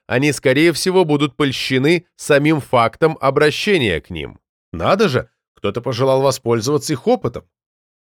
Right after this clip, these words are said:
Составляя письмо с первым обращением к найденному вами полезному человеку, важно сразу взять верный тон.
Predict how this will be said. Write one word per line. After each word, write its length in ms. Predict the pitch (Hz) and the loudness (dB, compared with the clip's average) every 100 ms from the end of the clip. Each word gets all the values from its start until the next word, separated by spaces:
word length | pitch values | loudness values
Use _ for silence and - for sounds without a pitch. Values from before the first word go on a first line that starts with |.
| _ _ _ _ | _ _ _ _
Составляя 520 | - 131 143 143 151 | -6 0 0 4 2
письмо 420 | 143 139 156 170 | 2 -4 0 0
с 100 | 135 | 0
первым 380 | - 165 135 139 | 0 0 2 2
обращением 680 | 143 139 143 - 175 139 123 | 2 2 0 0 -2 -2 -4
к 100 | - | -2
найденному 520 | 156 147 113 123 123 | 0 0 0 -2 0
вами 380 | 117 131 120 101 _ _ _ | 2 2 0 -4 _ _ _
полезному 580 | 151 151 113 82 92 | 2 4 0 0 -6
человеку, 640 | 87 107 101 135 202 - - _ _ _ _ | -6 -4 -4 0 -2 -2 -18 _ _ _ _
важно 380 | 131 220 196 208 | 0 0 2 -2
сразу 460 | - 185 220 202 | 0 2 2 0
взять 400 | 147 151 196 - _ - | 0 2 2 0 _ -16
верный 480 | 95 160 175 156 | 0 2 4 2
тон. 360 | 131 - 82 65 | 0 -2 -4 -6